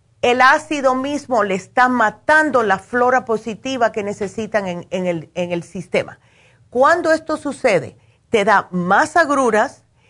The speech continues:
te puede dar candidiasis, puedes tener infecciones recurrentes, porque esto es lo que te mantiene el sistema inmune en buen estado.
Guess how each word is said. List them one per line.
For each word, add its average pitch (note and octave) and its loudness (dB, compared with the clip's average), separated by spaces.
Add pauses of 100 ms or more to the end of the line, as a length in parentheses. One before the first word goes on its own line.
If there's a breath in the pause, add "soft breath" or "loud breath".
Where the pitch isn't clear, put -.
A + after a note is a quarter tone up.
(180)
te G#3 0
puede A#3 2
dar A3+ 0
candidiasis, A#3+ -2
puedes A#3 0
tener A#3+ -2
infecciones A#3+ -2
recurrentes, C#4 -2
porque G#3 -2
esto C#4 0
es C#4 -4
lo B3+ 0
que A#3+ -4
te A3+ -2
mantiene A3 -4 (300 soft breath)
el G3 -2
sistema A3 -2
inmune G#3+ -2
en A#3 -4
buen E3+ -2
estado. C#4+ 0